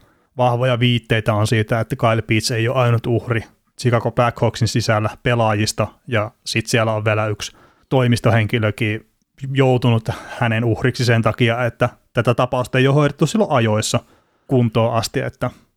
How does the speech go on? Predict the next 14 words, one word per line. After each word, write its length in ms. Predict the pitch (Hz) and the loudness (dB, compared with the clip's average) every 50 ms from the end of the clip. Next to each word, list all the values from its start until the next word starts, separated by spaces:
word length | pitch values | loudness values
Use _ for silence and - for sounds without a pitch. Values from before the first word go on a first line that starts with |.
| _ - | _ -10
että 180 | 123 - - 123 | -6 -2 -2 0
jos 120 | - - | 0 2
olisi 260 | 131 127 - - _ _ _ _ _ _ _ - | 0 0 -2 -4 _ _ _ _ _ _ _ -4
pistetty 340 | 139 123 - 135 - 151 | -2 -2 -2 -2 -2 -2
stoppi 420 | 135 - - 151 143 - - - 127 | -2 0 0 0 0 0 0 0 0
silloin 300 | 131 131 131 131 135 123 - - _ _ _ _ _ - | 2 2 2 2 2 0 -4 -10 _ _ _ _ _ -4
heti, 160 | 131 120 127 | -2 0 0
kun 100 | 135 127 | 0 -2
tää 200 | - - 131 123 | 0 0 0 0
tuli 300 | - 139 127 135 139 135 | 2 2 2 2 2 2
ilmi 200 | 127 127 120 113 | 2 2 0 0
tää 200 | - 123 117 110 | 0 0 2 2
homma, 300 | 110 117 113 113 113 107 | 2 2 2 2 0 0
niin, 200 | 107 113 113 | -2 -4 -6